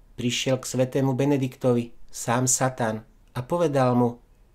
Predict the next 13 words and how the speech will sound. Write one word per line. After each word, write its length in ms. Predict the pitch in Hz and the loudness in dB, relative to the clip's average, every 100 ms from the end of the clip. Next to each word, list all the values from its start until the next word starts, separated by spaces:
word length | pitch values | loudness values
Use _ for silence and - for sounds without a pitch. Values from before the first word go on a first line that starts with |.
| - | -8
že 160 | 117 | -2
plánuje 720 | 123 147 156 165 156 127 120 160 | -2 0 0 2 2 2 0 -2
útočiť 560 | 160 147 131 - 127 | -2 0 0 -2 0
na 160 | 131 147 | 2 4
mníchov, 560 | 147 127 - 110 110 - - - | 2 0 -2 -2 -2 -10 -20 -8
pracujúcich 960 | 110 107 - 120 117 120 127 127 131 _ 120 | -6 -4 -4 -4 -2 -2 -2 -2 -4 _ -4
na 80 | 120 | -4
projekte. 800 | 123 139 123 120 - 107 104 - _ _ _ _ _ _ _ - _ - | 0 0 0 -2 -6 -6 -6 -12 _ _ _ _ _ _ _ -20 _ -18
Benedikt 640 | 117 123 123 120 127 127 147 | -4 2 2 4 0 0 -4
okamžite 560 | 151 151 127 135 139 | -2 -2 -2 -2 -2
vyslal 480 | 139 156 - 120 113 | -2 -4 0 0 2
pracovníkom 640 | 127 127 147 135 131 143 | 0 0 0 0 0 -2
varovanie. 720 | 143 143 135 120 113 110 110 | 2 4 4 4 2 0 -2